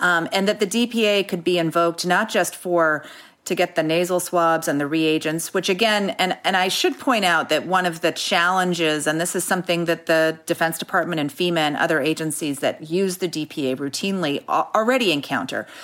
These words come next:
But one of the challenges that, say, Harry Truman and Dwight Eisenhower didn't have to such a degree is that the supply chains are globalized. So we do, you know, part of the problem here is we have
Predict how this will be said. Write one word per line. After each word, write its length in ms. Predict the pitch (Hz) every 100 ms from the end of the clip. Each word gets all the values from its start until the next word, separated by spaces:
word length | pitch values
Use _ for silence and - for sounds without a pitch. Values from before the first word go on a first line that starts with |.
| -
But 80 | 214
one 120 | 220
of 40 | 208
the 60 |
challenges 500 | 185 220 190 185 175
that, 160 | 170 156
say, 160 | 175 160
Harry 260 | 180 165
Truman 360 | 160 190 170 156
and 80 | 147
Dwight 200 | 147 143
Eisenhower 520 | 143 147 151 151 175
didn't 300 | 277 254 226
have 300 | 175 147 143
to 80 | 160
such 220 | 156 -
a 40 |
degree 400 | 156 156 151 143
is 140 | 143 139
that 160 | 160
the 60 | 175
supply 360 | - 180 170 151
chains 260 | 147 139
are 80 | 160
globalized. 680 | 175 165 143 104 50 - -
So 180 | - 147
we 160 | 151
do, 120 | 143
you 120 | - 156
know, 100 | 135
part 240 | 185 160
of 100 | 151
the 60 | 160
problem 400 | - 139 139 139
here 220 | 143 135
is 120 | 131
we 120 | 131
have 260 | 135 127